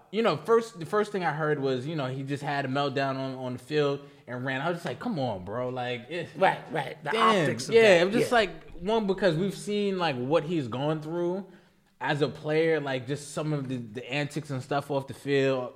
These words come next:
Speaker 1: on the field, off the field. So I was like, "Damn, come on." Then I found out that he got into it with his coaches, that he,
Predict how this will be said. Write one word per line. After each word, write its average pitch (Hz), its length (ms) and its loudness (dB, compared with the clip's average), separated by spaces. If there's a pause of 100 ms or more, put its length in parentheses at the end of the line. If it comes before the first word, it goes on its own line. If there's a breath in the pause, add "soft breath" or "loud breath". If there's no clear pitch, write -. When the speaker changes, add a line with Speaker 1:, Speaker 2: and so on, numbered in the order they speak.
(140)
Speaker 1:
on 143 200 0
the 139 60 -2
field, 135 240 -4
off 135 160 -4
the 123 60 -16
field. 127 240 -6
So 156 80 -10
I 165 40 -8
was 156 100 -8
like, 120 120 -12
"Damn, 151 200 -8
come 165 180 -4
on." 123 140 -2 (400 loud breath)
Then 135 100 -4
I 135 80 -2
found 156 340 -2
out 143 220 -4
that 139 280 -2
he 143 100 -4
got 156 180 2
into 160 260 0
it 170 40 4
with 147 160 2
his 117 100 -6
coaches, 156 640 0
that 127 220 -2
he, 156 420 -4